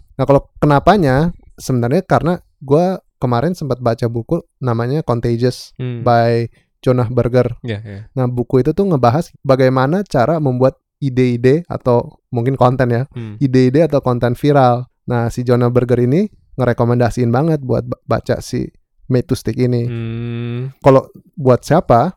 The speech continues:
Speaker 1: Jelas ini buku marketing ya. <laughs> Jadi ini buat
Speaker 2: Iya,
Speaker 1: anak-anak,
Speaker 2: iya.
Speaker 1: anak yang marketing, tapi juga
Speaker 2: Sangat.
Speaker 1: pengusaha, calon
Speaker 2: Iya.
Speaker 1: pengusaha juga,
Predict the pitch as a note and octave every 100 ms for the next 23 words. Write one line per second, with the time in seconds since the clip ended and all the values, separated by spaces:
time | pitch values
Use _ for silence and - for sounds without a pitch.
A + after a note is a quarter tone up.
0 | _ B2+ C#3+ E3 D3+ C3+ B2 A#2 B2+ C#3+
1 | B2 B2 C#3 - D#3+ F3 C#3 B2 B2 B2
2 | B2+ B2 A#2+ B2 B2 B2 B2+ B2 D3+ D#3
3 | D#3+ D3 F#3 F#3+ D3+ D3+ G#2+ G#2 _ _
4 | - C3+ B2 D#3+ F3 E3+ - _ - B2
5 | B2+ C3 B2+ C3 E3 D#3+ D#3+ E3